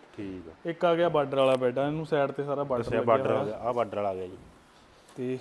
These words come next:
Speaker 2: ਹੇਠਾਂ
Speaker 1: ਲਓ।
Speaker 2: ਉੱਪਰ ਲਾਈਟ ਆ ਜਾਣੀ ਇਹਦੇ ਵੀ। ਤੇ
Speaker 1: ਓਕੇ।
Speaker 2: ਪ੍ਰਾਈਸ ਇਹ 'ਚ ਕੋਈ ਨਹੀਂ ਹੈਗਾ ਕਿ
Speaker 1: ਹਾਂਜੀ।
Speaker 2: ਵਧੂਗਾ, ਇਹ ਵੀ ਸੇਮ ਪ੍ਰਾਈਸ ਬਾਈ ਹਜ਼ਾਰ ਦੀ ਰੇਂਜ।
Speaker 1: ਲਓ ਜੀ, ਬਾਈ ਹਜ਼ਾਰ ਰੁਪਏ ਦਾ। ਠੀਕ ਆ ਜੀ।
Speaker 2: ਠੀਕ ਆ ਜੀ, ਆਹ ਵੀ ਡਿਜ਼ਾਈਨ ਦਿਖਾਓ, ਬਾਈ ਹਜ਼ਾਰ ਦੀ ਰੇਂਜ 'ਚ ਆ ਵੀ ਮਿਲ ਜਾਣੇ ਤੁਹਾਨੂੰ ਡਿਜ਼ਾਈਨ।
Speaker 1: ਆਹ ਪਏ ਨੇ ਬਾਈ ਹਜ਼ਾਰ ਦੀ ਰੇਂਜ 'ਚ।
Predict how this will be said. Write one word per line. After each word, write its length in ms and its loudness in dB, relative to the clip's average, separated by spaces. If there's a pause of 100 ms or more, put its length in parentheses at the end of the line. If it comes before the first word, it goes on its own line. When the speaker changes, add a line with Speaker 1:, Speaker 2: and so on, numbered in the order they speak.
(140)
Speaker 2:
ਹੇਠਾਂ 160 -4
Speaker 1:
ਲਓ। 60 -2
Speaker 2:
ਉੱਪਰ 200 -6
ਲਾਈਟ 260 -2
ਆ 80 -2
ਜਾਣੀ 240 -6
ਇਹਦੇ 180 -6
ਵੀ। 100 -10
ਤੇ 60 -14 (260)
Speaker 1:
ਓਕੇ। 100 -2
Speaker 2:
ਪ੍ਰਾਈਸ 380 4
ਇਹ 140 2
'ਚ 120 -8
ਕੋਈ 220 -2
ਨਹੀਂ 120 -6
ਹੈਗਾ 220 0
ਕਿ 80 -6 (400)
Speaker 1:
ਹਾਂਜੀ। 240 -4
Speaker 2:
ਵਧੂਗਾ, 460 0
ਇਹ 100 0
ਵੀ 100 -2
ਸੇਮ 280 -4
ਪ੍ਰਾਈਸ 320 0 (140)
ਬਾਈ 340 -2
ਹਜ਼ਾਰ 140 0
ਦੀ 160 -8
ਰੇਂਜ। 140 -6
Speaker 1:
ਲਓ 120 -4
ਜੀ, 100 -8
ਬਾਈ 300 0
ਹਜ਼ਾਰ 200 -4
ਰੁਪਏ 180 -8
ਦਾ। 80 -12 (1400)
ਠੀਕ 220 -10
ਆ 40 -10
ਜੀ। 80 -16 (580)
Speaker 2:
ਠੀਕ 180 -14
ਆ 40 -4
ਜੀ, 200 -8
ਆਹ 140 -6
ਵੀ 100 -6
ਡਿਜ਼ਾਈਨ 300 -6
ਦਿਖਾਓ, 400 -8
ਬਾਈ 180 -2
ਹਜ਼ਾਰ 220 -2
ਦੀ 140 -4
ਰੇਂਜ 220 -4
'ਚ 60 -4
ਆ 60 0
ਵੀ 120 -4
ਮਿਲ 200 -4
ਜਾਣੇ 220 -6
ਤੁਹਾਨੂੰ 260 -8
ਡਿਜ਼ਾਈਨ। 260 -6 (280)
Speaker 1:
ਆਹ 160 -2
ਪਏ 160 -8
ਨੇ 80 -8
ਬਾਈ 200 -6
ਹਜ਼ਾਰ 220 -8
ਦੀ 120 -12
ਰੇਂਜ 160 -10
'ਚ। 120 -18